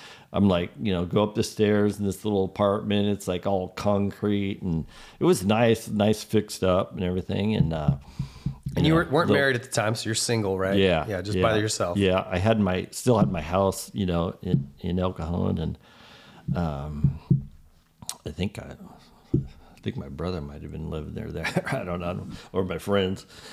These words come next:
Speaker 1: Um, but, uh, yeah, I stayed over there, and, uh, you know, there was no internet, nothing like that. I would,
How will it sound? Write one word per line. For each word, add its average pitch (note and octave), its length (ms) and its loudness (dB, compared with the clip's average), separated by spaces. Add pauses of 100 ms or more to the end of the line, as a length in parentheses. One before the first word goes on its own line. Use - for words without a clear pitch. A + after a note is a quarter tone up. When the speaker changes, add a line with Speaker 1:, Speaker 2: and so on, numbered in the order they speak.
(300)
Speaker 1:
Um, G2 480 -2
but, A2+ 260 2
uh, G2 240 -2 (100)
yeah, A#2 180 4
I A#2 80 6
stayed A#2+ 360 4
over A2+ 220 6
there, A2 320 6
and, G2+ 360 0
uh, G2 180 0 (100)
you E3+ 100 2
know, A2+ 140 4
there A#2+ 160 4
was A2 160 0
no F#2 420 2 (120)
internet, F2+ 680 -2 (260)
nothing F2+ 320 -4
like F2 220 -4
that. F#2 300 0
I F#2 100 0
would, F#2 160 -2